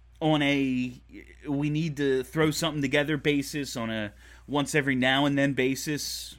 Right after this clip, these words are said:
you can do a lot worse than Claude Giroux playing any position. Fuck, they wanna put him in net. Like, I, I wouldn't be that crazy. <laughs> Butt trick, yeah. Uh,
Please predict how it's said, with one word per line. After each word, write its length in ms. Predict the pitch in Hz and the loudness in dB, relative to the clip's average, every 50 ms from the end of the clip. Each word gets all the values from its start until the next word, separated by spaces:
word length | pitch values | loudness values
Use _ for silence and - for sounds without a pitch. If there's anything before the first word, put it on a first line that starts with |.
| - - - - - | -20 -20 -20 -16 -12
you 200 | 147 147 165 156 | -8 -6 -6 -4
can 140 | - 175 156 | -2 0 2
do 200 | 170 196 190 180 | 2 2 2 2
a 20 | |
lot 300 | 170 170 151 147 143 151 | 2 2 0 0 0 0
worse 260 | 139 151 156 147 - | 2 2 2 0 -2
than 140 | - 131 120 | -4 -8 -6
Claude 300 | 110 143 151 143 135 127 | -4 -2 -2 -2 -2 -2
Giroux 200 | 131 143 156 147 | 0 0 2 0
playing 320 | 127 - 135 131 123 120 | 0 0 -4 -2 -2 -2
any 200 | 131 151 160 139 | -2 -2 -2 -4
position. 500 | - - 107 90 87 - - - - - - - - - - - | -8 -10 -14 -14 -16 -16 -18 -18 -20 -20 -20 -20 -20 -20 -20 -10
Fuck, 260 | - 185 - - - | -8 -8 -6 -6 -4
they 100 | 123 135 | -4 -2
wanna 180 | 151 156 139 | -2 -2 -4
put 180 | - - 165 160 | -2 -2 0 0
him 80 | 151 135 | 0 0
in 160 | 123 117 117 | 0 0 0
net. 280 | 131 156 - - - - | 0 0 0 -2 -6 -12
Like, 280 | - 101 90 82 - - - 95 - - 101 101 - - - - - - - - - - - - - - - - - | -10 -10 -10 -10 -14 -18 -20 -20 -20 -20 -20 -20 -18 -18 -20 -20 -20 -20 -20 -20 -20 -20 -20 -20 -20 -20 -20 -20 -18
I, 220 | - 98 - - | -16 -14 -12 -10
I 40 | 113 | -8
wouldn't 300 | 123 131 139 139 131 127 | -4 -2 0 0 0 0
be 120 | 123 127 127 | 0 0 2
that 240 | 123 131 135 - | 2 2 0 0
crazy. 460 | - - 104 98 98 101 101 98 - - - - - - - - - - - - - - - - - - - - - - - - - - | -4 -6 -6 -6 -6 -6 -8 -10 -10 -12 -20 -20 -20 -20 -20 -20 -20 -20 -20 -20 -20 -20 -20 -20 -20 -20 -20 -20 -20 -20 -20 -14 -6 -4
<laughs> 240 | 196 - - - - | -4 -4 -6 -8 -16
Butt 340 | 143 127 151 165 165 - - | -10 -4 -4 -4 -4 -4 -6
trick, 320 | - - - 104 95 - - | -12 -10 -10 -10 -10 -10 -10
yeah. 180 | 123 - - - - - - - - - - - - - - - - - - | -12 -12 -12 -14 -18 -20 -20 -20 -20 -20 -20 -20 -20 -20 -20 -20 -20 -16 -10
Uh, 460 | 123 120 117 107 104 101 95 90 | -6 -4 -4 -2 -2 -2 -4 -6